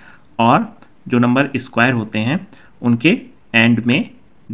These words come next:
double zeros आते हैं, four zeros आते हैं, मतलब even zeros आते हैं,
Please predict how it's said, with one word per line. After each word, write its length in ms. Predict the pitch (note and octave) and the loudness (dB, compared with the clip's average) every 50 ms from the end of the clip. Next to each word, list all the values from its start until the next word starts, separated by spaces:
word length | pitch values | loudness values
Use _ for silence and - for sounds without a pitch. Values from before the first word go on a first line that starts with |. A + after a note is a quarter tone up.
| G#2 G2+ | -6 -4
double 260 | - A2+ G#2+ B2 B2+ A#2+ | -2 0 2 0 0 0
zeros 420 | A#2+ A#2+ A#2+ A#2 A#2 A#2 A#2 A#2 | 0 0 2 2 2 2 0 0
आते 220 | A2+ A2 A2 - A#2 | -2 -4 -4 -6 -8
हैं, 220 | A2 A2 A2+ A#2 - - - - - - - - - - - - - - - - - - - - | -8 -8 -8 -12 -14 -18 -20 -20 -20 -20 -20 -20 -20 -20 -20 -20 -20 -20 -20 -20 -20 -20 -18 -6
four 220 | - A#2+ B2 B2+ A#2+ | -2 0 2 2 2
zeros 360 | B2 B2+ B2 B2 B2 A#2+ A#2+ | 2 0 0 2 0 0 0
आते 200 | A#2 A2+ A2 - | -2 -2 -2 -4
हैं, 80 | A#2 A#2 | -4 -2
मतलब 260 | A#2+ D#3 G3+ G3+ - | 0 0 -2 -2 0
even 320 | - B2 A#2+ B2 C#3 C#3 C3 | 0 2 2 4 4 2 2
zeros 440 | A2+ A2 A2 G#2+ G#2+ G#2 G2 G2+ G2 | 2 0 0 0 2 0 0 -2 -6
आते 220 | F2+ F2+ - - | -8 -8 -10 -14
हैं, 100 | G2 G#2 | -16 -16